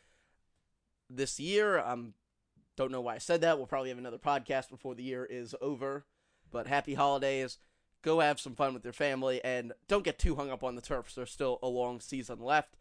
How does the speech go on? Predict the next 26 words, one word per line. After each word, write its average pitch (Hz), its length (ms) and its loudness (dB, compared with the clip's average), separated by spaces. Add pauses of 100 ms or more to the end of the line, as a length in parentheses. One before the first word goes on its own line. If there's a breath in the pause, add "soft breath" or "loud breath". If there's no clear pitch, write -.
(680)
With 123 160 -6
that, 160 240 6
we 143 80 -2
would 127 80 -2
like 139 160 -2
to 117 60 -14
thank 175 320 0 (360)
our 120 220 -2
sponsors, 151 580 -2
Viner 175 300 6
Four 170 240 2
Gates 135 460 -6 (560)
in 127 160 -4
Rockville. 156 480 2
They're 156 100 2
the 180 100 2
place 165 240 -4
to 151 60 -10
go 156 80 -2
for 147 180 -4
all 190 220 8
your 156 140 2
business 143 520 -4
I 131 200 0
T 127 320 -6
needs, 127 420 -6